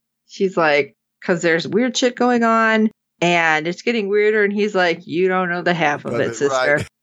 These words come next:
Speaker 2: right. <laughs>
Speaker 1: And she's like, "You know what? Lay it on me." And I love it. Anything he said, she's like, "All right, yep, crazy. Let's do it.
Speaker 2: Yep.
Speaker 1: We gotta
Speaker 2: She's
Speaker 1: go."
Speaker 2: all in now.
Speaker 1: Yeah.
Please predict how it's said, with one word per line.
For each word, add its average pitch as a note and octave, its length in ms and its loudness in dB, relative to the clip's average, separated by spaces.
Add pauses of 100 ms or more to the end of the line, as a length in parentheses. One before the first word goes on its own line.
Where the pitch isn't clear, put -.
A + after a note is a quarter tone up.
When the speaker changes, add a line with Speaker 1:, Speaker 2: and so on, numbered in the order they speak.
(140)
Speaker 2:
right. - 580 -4
<laughs> - 220 -16
Speaker 1:
And - 100 -10
she's A3 240 0
like, F#3 320 2
"You F#3 80 2
know G#3+ 220 2
what? B3+ 320 0
Lay A#3 260 2
it A3 80 0
on G3+ 300 2
me." E3+ 320 -8 (380)
And F#3+ 120 0
I G3 80 2
love G#3+ 160 0
it. F#3+ 140 0
Anything A3+ 580 0
he G#3 140 -2
said, G#3 320 0
she's A#3 140 -2
like, G#3 180 -2
"All - 100 2
right, D4 320 -2
yep, - 300 -4
crazy. A3 400 -2
Let's F#3+ 200 0
do D#4 140 2
it. - 180 -4 (100)
Speaker 2:
Yep. G#2+ 340 -8 (360)
Speaker 1:
We F#3 120 0
gotta G3+ 260 2
Speaker 2:
She's F3+ 80 -2
Speaker 1:
go." F#3+ 240 0 (380)
Speaker 2:
all C3+ 340 -2
in D3 280 -2
now. G#2 320 -6 (360)
Speaker 1:
Yeah. G3 300 0